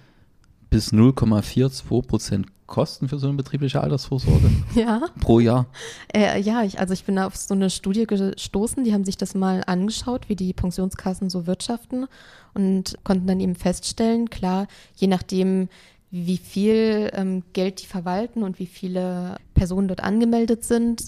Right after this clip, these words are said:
Speaker 2: sinken natürlich dann auch entsprechend die Kosten pro Anlagevolumen. Und das sind dann im Schnitt, also, ja, zwischen null Komma eins sieben und null Komma vier zwei Prozent.
Speaker 1: Das sind Schlaraffenland ähnliche Zustände. <laughs>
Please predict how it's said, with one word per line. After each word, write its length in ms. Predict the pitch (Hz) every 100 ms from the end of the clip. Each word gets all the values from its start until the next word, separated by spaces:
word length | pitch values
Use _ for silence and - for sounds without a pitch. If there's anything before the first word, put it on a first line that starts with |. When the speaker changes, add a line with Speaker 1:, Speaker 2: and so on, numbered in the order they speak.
| -
Speaker 2:
sinken 500 | - 190 190 185 208
natürlich 320 | 185 185 175
dann 160 | 190
auch 100 | 185
entsprechend 520 | 185 - - 175 190 185
die 80 |
Kosten 500 | - 185 175 - 208
pro 200 | - 185
Anlagevolumen. 840 | - 180 190 208 208 220 240 262 285 _ - - - - _
Und 460 | 202 190 185 - 185
das 140 | 175
sind 160 | 190 196
dann 120 | 196
im 140 | 190
Schnitt, 460 | - - 196 - -
also, 180 | 190 190 -
ja, 180 | 180
zwischen 240 | 175 180 180
null 120 | 180
Komma 300 | - 185 180
eins 280 | 180 175 -
sieben 320 | 185 220 233
und 260 | 226 196 196
null 120 | 185
Komma 240 | - 190
vier 200 | - 202
zwei 220 | - 196
Prozent. 500 | 185 - - 190 190 - _ _ -
Speaker 1:
Das 160 | - 190
sind 140 | 107
Schlaraffenland 880 | - 95 104 - 101 95 98 95 -
ähnliche 320 | 101 107 101
Zustände. 720 | - - 110 - 92 90 95
<laughs> 40 | 110